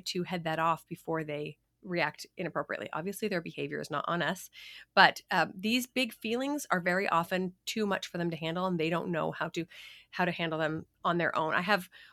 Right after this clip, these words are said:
one child in particular who, when he misbehaves, afterwards he shows real remorse and just says things like, "I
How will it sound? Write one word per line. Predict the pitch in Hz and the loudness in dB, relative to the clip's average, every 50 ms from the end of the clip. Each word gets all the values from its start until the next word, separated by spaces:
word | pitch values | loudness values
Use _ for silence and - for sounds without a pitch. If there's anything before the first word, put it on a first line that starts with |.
| _ _ | _ _
one | 196 196 196 | 4 4 6
child | 185 202 180 175 | 6 6 6 4
in | 170 | 4
particular | - 175 170 - 180 180 175 170 165 | 0 -2 -4 -2 -2 -2 -2 -2 -2
who, | 156 160 180 165 160 - - | 0 0 0 0 0 -2 -4
when | 175 175 165 170 175 190 | -4 -2 0 0 0 0
he | 180 175 185 170 | 0 0 0 0
misbehaves, | 160 160 165 - - 170 - - - - 156 165 - - _ - - - - - - _ _ _ 160 | 0 0 -2 -4 -6 -8 -6 -4 -4 -4 -4 -6 -6 -14 _ -20 -20 -20 -20 -20 -20 _ _ _ 4
afterwards | 170 202 - - 196 175 175 175 170 - | 4 4 4 0 -2 0 0 -2 -2 -2
he | - 190 | -4 -2
shows | 180 - - 214 220 208 185 | -2 0 0 0 0 -2 -4
real | 165 170 185 208 233 | -4 -2 -2 -2 0
remorse | 226 202 180 175 185 202 196 180 - - | 0 0 0 0 0 0 -2 -4 -4 -4
and | - 175 170 | -4 -4 -2
just | - 175 - - - - | -2 -2 -4 -4 -6 -4
says | - 170 170 165 | -4 -2 -2 -2
things | - 170 175 165 - | -2 -4 -6 -6 -8
like, | - - - | -12 -16 -14
"I | - | -12